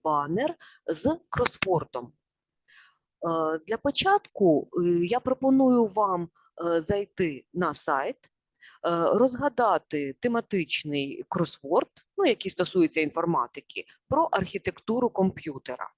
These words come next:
Так? Е, тут є завдання по горизонталі та вертикалі,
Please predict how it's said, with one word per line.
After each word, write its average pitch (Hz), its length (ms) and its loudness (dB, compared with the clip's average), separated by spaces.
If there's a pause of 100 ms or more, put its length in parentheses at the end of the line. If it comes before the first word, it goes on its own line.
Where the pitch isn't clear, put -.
(840)
Так? 247 160 -6 (680)
Е, 170 180 4
тут 233 320 0
є 175 80 0
завдання 330 560 2
по 277 160 0
горизонталі 220 760 -2
та 202 80 -4
вертикалі, 175 840 -4